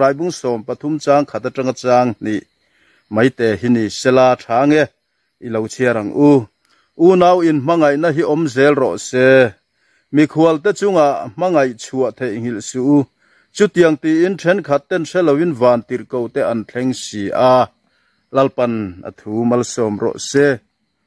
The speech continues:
<clears throat> Pathian hne na in hlanang u. O lalpa chung nung ber kan fak a che. Pathian nung le eng kim ti thei ini ti kan sia e. Lalpa boy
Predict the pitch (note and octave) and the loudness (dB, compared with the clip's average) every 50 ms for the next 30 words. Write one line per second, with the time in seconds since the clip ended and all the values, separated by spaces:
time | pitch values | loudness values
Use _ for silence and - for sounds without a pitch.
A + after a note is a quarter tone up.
0 | _ _ _ - G3 F#3 F3 D3+ C3 A2+ G2 _ _ _ _ _ _ _ _ _ | _ _ _ -6 -2 0 0 0 -2 -6 -8 _ _ _ _ _ _ _ _ _
1 | _ - - - - D3 D3 C#3 A#2 C3 B2+ B2+ A#2+ A2+ G#2+ - - - _ - | _ -10 -10 -4 0 2 2 2 2 2 2 2 0 0 -4 -6 -8 -12 _ -10
2 | C3+ A#2 A2 G2 G2+ G#2+ G#2 G2+ G2+ G2+ F#2 - - C#3+ C#3 B2 G2 - _ _ | -8 -8 -8 -6 -4 -4 -4 -2 -4 -8 -8 -6 0 2 2 2 0 -2 _ _
3 | _ _ _ _ _ _ _ _ _ _ _ _ _ _ _ _ _ _ _ _ | _ _ _ _ _ _ _ _ _ _ _ _ _ _ _ _ _ _ _ _
4 | _ _ _ _ _ - - C#3+ D#3 D3+ D3 D3 C#3 - - C3+ C3 B2 B2 A2+ | _ _ _ _ _ 0 2 2 2 4 2 0 -2 -2 -4 -2 -2 -2 -2 -4
5 | G#2 - - C3 B2 C3 C3 B2+ B2+ B2+ A#2+ G#2+ A2+ A2+ A2 G#2 F#2+ - - _ | -6 -10 -14 -10 -8 -6 -6 -4 -4 -6 -6 -6 -6 -6 -8 -8 -12 -20 -20 _
6 | _ - A2 A#2 A#2 A2 - A2+ G#2+ - G#2+ A2+ - - - C#3 C3+ A2+ - _ | _ -8 -6 -6 -6 -6 -8 -10 -8 -6 -6 -8 -6 0 2 2 2 2 -2 _
7 | _ _ _ _ _ _ _ _ _ - A#2+ - - - E3 F#3+ F#3+ E3+ F3+ G3+ | _ _ _ _ _ _ _ _ _ -8 -8 -6 -2 0 0 0 0 0 -2 0
8 | G3 E3 D#3 D3+ D3+ D3 C#3+ C3 - D3+ D3+ D3+ E3+ F3+ F#3+ G3+ G#3 A3 A#3 C4 | 0 0 2 2 2 2 0 0 0 -2 -2 0 0 -2 -2 -2 0 0 0 0
9 | B3+ - E3 C#3+ - - B2+ B2 B2 A#2+ A2+ D3 C#3 C3 B2 A2+ G2 F#2 F#2 - | 0 0 -4 -6 -4 -2 -2 -2 -2 0 2 2 4 4 2 0 -2 -6 -10 -18
10 | _ _ - - A#2+ G#2 - B2+ B2+ C3 A#2+ - - B2 A#2 D#2+ A#1 D#2 C#3 D3 | _ _ -12 -10 -10 -8 -4 -2 -2 -2 -2 -4 -4 -2 -2 -2 0 2 4 4
11 | D3 D3 C#3+ C#3 B2+ C3 C#3 _ _ _ _ _ _ _ _ _ _ - C3+ D#3 | 6 4 2 0 -2 -8 -14 _ _ _ _ _ _ _ _ _ _ 0 0 2
12 | F3+ F3+ - - F3 E3+ E3 D#3+ D3 B2+ A#2 E3 F3+ F3 D#3+ D3+ | 2 0 -2 -2 0 2 2 2 2 0 0 0 2 2 2 2